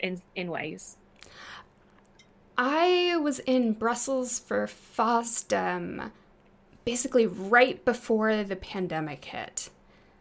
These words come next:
Speaker 2: Um,
Speaker 1: Same.
Speaker 2: and I, I would love to go back, uh, but I'm not quite traveling at this <laughs> time.
Speaker 1: Yeah, that's, that's fair.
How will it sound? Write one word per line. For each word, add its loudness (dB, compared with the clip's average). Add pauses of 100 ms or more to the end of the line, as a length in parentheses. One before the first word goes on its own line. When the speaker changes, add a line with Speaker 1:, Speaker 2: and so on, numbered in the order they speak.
(380)
Speaker 2:
Um, -4
Speaker 1:
Same. 2 (480)
Speaker 2:
and 10 (140)
I, 10 (320)
I 6
would 2
love 4
to 2
go 2
back, 0 (200)
uh, -8 (100)
but -6
I'm -2
not 0
quite -6
traveling -6 (460)
at -4
this -2
<laughs> -4
time. 0 (1500)
Speaker 1:
Yeah, 2
that's, 2
that's 0
fair. 6